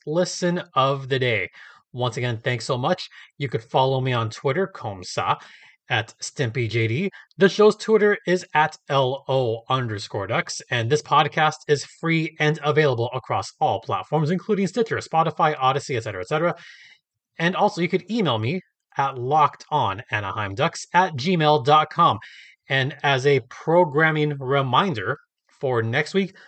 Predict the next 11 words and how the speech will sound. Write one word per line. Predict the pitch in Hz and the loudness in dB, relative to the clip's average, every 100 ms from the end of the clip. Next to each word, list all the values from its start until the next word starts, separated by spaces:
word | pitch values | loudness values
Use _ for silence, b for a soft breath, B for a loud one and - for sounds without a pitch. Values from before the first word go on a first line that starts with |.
| b | b
we | - 165 | 0 4
will | 185 | 6
have | 143 175 180 | 8 6 4
two | - - - 185 190 | 0 -10 -2 0 0
shows | 185 - 165 170 170 | -2 -2 0 2 2
next | 160 165 | 0 -2
week. | 156 123 | -4 -6
First | - 165 151 | -4 -4 -4
show | - 160 | 0 2
will | 143 143 | 4 2
be | 120 139 | 0 -4